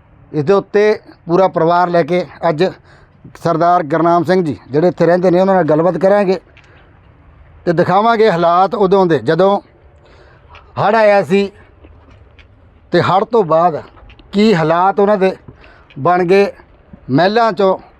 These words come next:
ਕਿਰਾਏ ਦੇ ਘਰਾਂ ਦੇ ਵਿੱਚ ਰਹਿਣ ਨੂੰ ਮਜਬੂਰ ਹੋ ਗਏ। ਆਹ ਤਸਵੀਰਾਂ ਦਿਖਾ ਦਈਏ ਤੁਹਾਨੂੰ ਪਹਿਲਾਂ। ਆਹ ਗੁਰਨਾਮ ਸਿੰਘ ਜੀ ਹੋਣੀ ਆ।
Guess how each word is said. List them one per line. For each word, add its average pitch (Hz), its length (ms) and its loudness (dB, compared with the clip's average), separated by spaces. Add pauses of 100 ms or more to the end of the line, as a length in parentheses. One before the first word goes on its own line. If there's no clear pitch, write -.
(540)
ਕਿਰਾਏ 180 360 2
ਦੇ 185 120 0
ਘਰਾਂ 185 300 -2
ਦੇ 170 100 0
ਵਿੱਚ 170 160 -2
ਰਹਿਣ 170 240 2
ਨੂੰ 170 120 2
ਮਜਬੂਰ 156 320 2
ਹੋ 170 100 4
ਗਏ। 160 120 2
ਆਹ 165 160 -2
ਤਸਵੀਰਾਂ 156 400 0
ਦਿਖਾ 147 220 0
ਦਈਏ 151 140 0
ਤੁਹਾਨੂੰ 156 260 -2
ਪਹਿਲਾਂ। 151 220 -2 (1040)
ਆਹ 170 60 -2
ਗੁਰਨਾਮ 160 380 0
ਸਿੰਘ 180 180 -2
ਜੀ 180 120 0
ਹੋਣੀ 180 200 2
ਆ। 165 140 -2